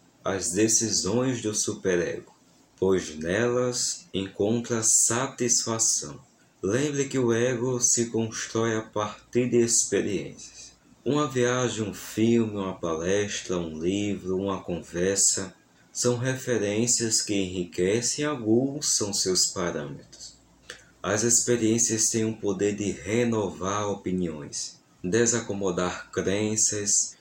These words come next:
e indicar outras fontes e prazeres. Podem representar lições de humildade, nos solicitar novas habilidades, inspirar reflexões necessárias. E não pense que você já aprendeu tudo sobre isso.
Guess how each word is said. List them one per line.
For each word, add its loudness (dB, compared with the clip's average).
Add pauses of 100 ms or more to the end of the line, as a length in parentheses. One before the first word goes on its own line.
(220)
e 2
indicar 0
outras 2
fontes 0
e 2
prazeres. -6
Podem 2
representar -2
lições -2
de 0
humildade, -2 (180)
nos 4
solicitar 2
novas 2
habilidades, -4 (140)
inspirar 2
reflexões 0
necessárias. -2 (580)
E 4
não 0
pense 0
que -4
você 2
já -2
aprendeu 2
tudo 0
sobre 4
isso. -4